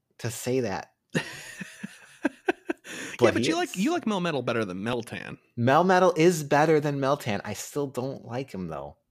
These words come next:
Speaker 2: Yeah, that's fair enough. Um, I've used Melmetal in P V P a number of times and can confirm he's pretty
Speaker 1: Melmetal
Speaker 2: good.
Speaker 1: is, is good for P V P, but also, if you're struggling with the Rocket Leaders, Melmetal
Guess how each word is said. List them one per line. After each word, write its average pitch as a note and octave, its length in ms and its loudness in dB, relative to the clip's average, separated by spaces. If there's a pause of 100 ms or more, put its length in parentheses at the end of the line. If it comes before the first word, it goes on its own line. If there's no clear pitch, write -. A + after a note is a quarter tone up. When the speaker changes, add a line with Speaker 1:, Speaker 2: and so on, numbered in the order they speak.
Speaker 2:
Yeah, F#3 180 -6
that's B3+ 320 -6
fair - 160 -6
enough. - 480 -10
Um, C3 320 -2
I've F#3+ 220 -2
used G#3 200 -2
Melmetal D3 480 0
in B2+ 80 -2
P C3 140 0
V B2 80 0
P A#2+ 160 -4
a A2+ 40 -2
number A2 180 -2
of G2+ 100 -6
times G#2 320 -6
and F2+ 80 -10
can A2 220 -4
confirm F#2 440 -10
he's A2 220 -8
pretty B2 420 -2
Speaker 1:
Melmetal C3+ 380 4
Speaker 2:
good. A#2+ 60 -2
Speaker 1:
is, G#2 480 -2
is G2+ 180 -2
good B2+ 400 4
for D3+ 80 2
P B2 160 2
V B2+ 100 4
P, C3+ 160 -4
but A2 320 0
also, G2+ 760 4 (640)
if A#2 200 2
you're C#3+ 120 6
struggling C3 500 4
with A2+ 120 0
the A#2+ 80 4
Rocket F#2+ 360 2
Leaders, F#2 320 -2
Melmetal A2 680 2